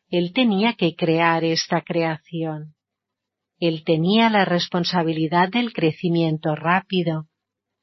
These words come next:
¿Estáis todos siempre a punto? No solo uno de vosotros,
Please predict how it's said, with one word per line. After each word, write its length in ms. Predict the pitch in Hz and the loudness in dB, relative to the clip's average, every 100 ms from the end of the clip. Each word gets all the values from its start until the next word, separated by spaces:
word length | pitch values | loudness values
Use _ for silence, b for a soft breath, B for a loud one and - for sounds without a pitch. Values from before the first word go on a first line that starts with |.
| _ _ _ _ _ _ _ | _ _ _ _ _ _ _
¿Estáis 560 | 160 - 185 175 180 - | -2 0 2 2 2 0
todos 600 | 185 185 185 180 170 - | 2 4 4 2 2 -4
siempre 600 | - - 196 175 175 180 | -6 2 4 4 2 2
a 80 | 165 | 2
punto? 640 | 156 160 156 156 208 254 262 _ _ _ _ _ _ _ _ _ _ | 0 -4 -2 -2 -2 -4 -6 _ _ _ _ _ _ _ _ _ _
No 200 | - 226 | 0 2
solo 440 | 262 - 175 196 190 | 2 2 2 4 2
uno 300 | 160 175 170 | 4 4 4
de 140 | 160 | 2
vosotros, 880 | 147 147 - 196 220 - 156 151 - | 2 -2 0 0 0 -2 -2 -4 -10